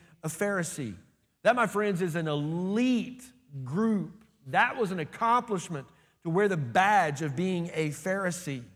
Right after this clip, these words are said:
And of the Pharisees, they were the most strict about following the Jewish law and the Jewish customs. Paul says, "I zealously, I passionately,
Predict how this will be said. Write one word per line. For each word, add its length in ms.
And 140
of 120
the 80
Pharisees, 600
they 140
were 140
the 120
most 580
strict 920
about 400
following 800
the 80
Jewish 480
law 540
and 120
the 60
Jewish 440
customs. 460
Paul 220
says, 280
"I 180
zealously, 720
I 140
passionately, 800